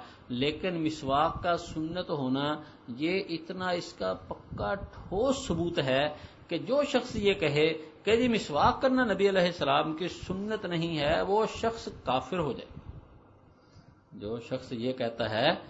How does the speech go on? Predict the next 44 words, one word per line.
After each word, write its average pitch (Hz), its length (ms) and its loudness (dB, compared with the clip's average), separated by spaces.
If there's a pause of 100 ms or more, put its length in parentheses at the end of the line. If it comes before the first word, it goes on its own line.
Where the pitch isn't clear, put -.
(240)
کہ 131 120 2
مسواک 127 580 0
کرنا 156 220 0
نبی 139 280 -2
علیہ 151 160 0
الصلوۃ 139 440 0
والسلام 139 640 -6
کی 143 100 -8
سنت 135 640 -4 (680)
نہیں 151 420 -4
ہے، 147 380 2
چونکہ 185 280 -4
اس 196 260 2
کا 196 180 2
ثبوت 190 580 -2
اتنا 202 260 2
پکا 151 460 2
ہے، 139 300 4
وہ 165 240 2
آدمی 151 400 2
کافر 127 300 0
ہو 139 140 -2
جائے 120 240 0
گا۔ 117 160 4 (420)
کیونکہ 151 280 -6
جو 156 200 4
ایسی 151 340 0
پکی 165 360 -4
چیزوں 151 320 -4
کا 160 120 -2
انکار 151 420 0 (100)
شروع 160 200 -2
ہو 135 120 0
جائے 139 240 2
تو 147 140 -4
پھر 143 160 -4
کل 160 320 0
کو 156 160 0
کہے، 151 300 -2
"جی، 160 80 -2
میں 139 220 -2
نہیں 156 100 0
مانتا 156 320 0
نماز 139 280 2